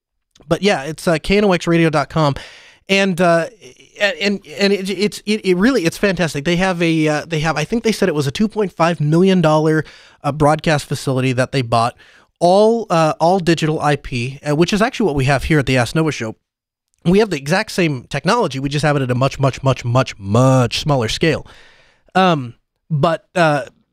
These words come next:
being over there and, and, and getting to play with some of that stuff and, and play with some of that technology. And, and like I said, really the, the advantage for me is being able to work with people that do this all day.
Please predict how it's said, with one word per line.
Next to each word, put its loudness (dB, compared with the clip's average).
being 0
over 4
there 0
and, -2
and, -4
and 0
getting 2
to -6
play 0
with 2
some 0
of 4
that 2
stuff 0
and, -4
and -6
play 0
with 0
some 0
of 2
that -2
technology. -2
And, -4
and 2
like 2
I -2
said, -2
really 2
the, -2
the 2
advantage 0
for 0
me 2
is -2
being 0
able 2
to -2
work 0
with -8
people -6
that -6
do 2
this -2
all 4
day. 0